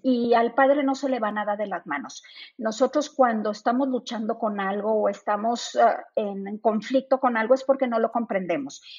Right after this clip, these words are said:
No comprendemos que en el universo no existe la casualidad ni la buena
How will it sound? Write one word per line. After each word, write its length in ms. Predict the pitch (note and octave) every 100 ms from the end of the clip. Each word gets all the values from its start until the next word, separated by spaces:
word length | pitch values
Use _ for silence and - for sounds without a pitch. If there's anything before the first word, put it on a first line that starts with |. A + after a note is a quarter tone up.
| -
No 180 | A#3 A#3+
comprendemos 640 | C#4+ C#4 C#4+ A#3+ G#3+ A#3
que 60 | A#3+
en 80 |
el 140 | A3 G#3
universo 420 | G3+ G#3 G#3+ B3
no 220 | A3 A#3
existe 500 | D#4 - C#4+ C#4 D4
la 160 | C4+ C4
casualidad 680 | G#3 - G3+ G3 A3 G#3 A3 - - -
ni 200 | A#3+ B3
la 180 | A3+ A3
buena 500 | G3 A#3+ A#3+ B3 C4